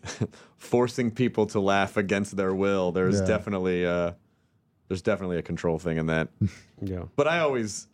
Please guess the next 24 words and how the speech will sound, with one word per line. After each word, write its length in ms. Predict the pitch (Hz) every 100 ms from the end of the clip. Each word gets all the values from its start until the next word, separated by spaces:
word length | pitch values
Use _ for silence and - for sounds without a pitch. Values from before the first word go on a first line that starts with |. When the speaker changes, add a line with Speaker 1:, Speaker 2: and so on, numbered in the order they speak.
| _ _ _ _ _ _ _ _ _
Speaker 1:
you 120 | 113
know, 180 | 113 107
I 120 | 107
don't 100 | 113
know, 180 | 120 107
even, 220 | 101 110
even 220 | 104 110 110
at 80 | 98
shows, 320 | - 120 92
I'm 100 | 92
looking 220 | 92 104
around 220 | 95 95 92
at 80 | 80
faces 400 | 95 95 107 90
and 100 | 85
checking 320 | 104 90 92
in 160 | 92
and 100 | 90
seeing 200 | 87 92
how 120 | 85 87
people 320 | 104 90 92
are 60 |
doing 460 | 87 90 90 92 90
and, 240 | 82 80